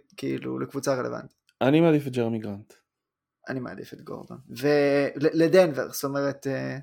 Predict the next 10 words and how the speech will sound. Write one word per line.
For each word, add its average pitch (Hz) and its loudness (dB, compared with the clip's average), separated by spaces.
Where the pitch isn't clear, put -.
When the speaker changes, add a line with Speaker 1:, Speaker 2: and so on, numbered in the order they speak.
Speaker 1:
טוב, - 2
בסדר. - -6
אז, 208 8
אז, 170 6
אז 143 0
גרנט 185 0
אצלך 170 0
מדבר 151 2
Speaker 2:
שני. 220 2
Speaker 1:
חזק, 143 2